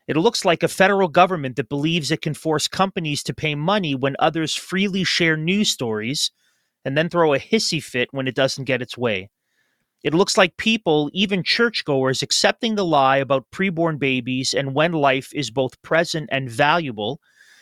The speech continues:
And we interviewed Laura Clausen and John Speed to ground that golden calf into dust. It looks like the U K government, ready to put more lockdowns into place if needed, because the people have been conditioned to obey out of fear,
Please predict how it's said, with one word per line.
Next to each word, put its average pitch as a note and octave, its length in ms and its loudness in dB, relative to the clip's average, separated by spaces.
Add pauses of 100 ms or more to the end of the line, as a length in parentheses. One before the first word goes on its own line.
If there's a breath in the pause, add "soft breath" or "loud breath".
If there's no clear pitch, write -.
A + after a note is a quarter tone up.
(140 soft breath)
And D3 160 -2
we D3+ 140 2
interviewed E3 360 2
Laura D#3+ 220 4
Clausen D3+ 540 4
and C#3+ 100 -8
John C3+ 300 2
Speed C#3+ 600 -4
to C#3+ 180 -2
ground D3 640 0
that D3+ 340 2
golden B2 400 -8
calf A#2 380 -2
into A2+ 160 -14
dust. A2 480 -2 (800 soft breath)
It E3 100 -2
looks G#3 300 2
like G3+ 180 4
the F#3 80 -4
U F#3 220 -2
K G3 180 2
government, D3 560 0 (460)
ready E3 240 2
to E3+ 80 -4
put E3 200 -2
more D3+ 220 -4
lockdowns F3 640 0
into B2 180 -8
place B2+ 440 -2
if C#3+ 200 -4
needed, D3 560 -2 (460)
because C3+ 260 -4
the C#3 80 -2
people G3 380 -2
have D3 160 0
been D3 220 -2
conditioned F3+ 760 -2
to D#3+ 220 0
obey D#3 480 0
out D#3 180 0
of C#3+ 120 -4
fear, C3 600 -2